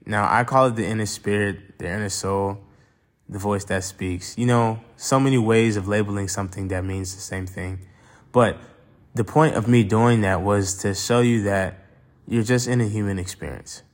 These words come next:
right? We tend to think that this flesh is what controls us. So we put our body, the vessel,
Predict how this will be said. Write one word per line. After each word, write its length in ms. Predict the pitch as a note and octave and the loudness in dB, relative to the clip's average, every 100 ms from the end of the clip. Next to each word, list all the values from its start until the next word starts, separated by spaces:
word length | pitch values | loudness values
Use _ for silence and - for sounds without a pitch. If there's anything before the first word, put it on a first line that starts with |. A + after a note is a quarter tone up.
| _ _ _ _ _ _ _ _ _ | _ _ _ _ _ _ _ _ _
right? 200 | - C2+ - - - - | -12 -12 -14 -20 -20 -2
We 180 | A2+ A2 | 2 2
tend 280 | A2+ C#3 B2+ | 2 2 2
to 60 | |
think 340 | A#2 B2+ B2 - | 2 0 0 0
that 300 | G2+ E2 - | -2 -2 -4
this 160 | G2+ | -6
flesh 360 | - G#2+ G#2+ - | -2 0 0 -2
is 240 | G2+ - | -8 -6
what 300 | F#2+ G2 C2+ - _ _ _ _ _ | -4 -4 -4 -12 _ _ _ _ _
controls 560 | - G2+ - G#2+ G2+ F#2 | -8 -8 -4 -2 -2 -6
us. 360 | G#1 - - - _ _ _ _ _ _ - | -8 -10 -16 -20 _ _ _ _ _ _ -12
So 320 | - G#2+ G2+ | -2 0 0
we 220 | F#2+ G2 | 0 -4
put 340 | F#2 - C3+ - | -2 0 0 2
our 160 | G2 F#2 | 2 2
body, 520 | F#2+ G#2 B2+ C3 D#3 - - _ _ _ - _ - | 2 4 4 2 -4 -10 -20 _ _ _ -20 _ -12
the 440 | - G2+ - G2+ | -8 -8 -8 -6
vessel, 500 | F#2+ G#2 G2 F2 F#2 | -2 0 0 -4 -8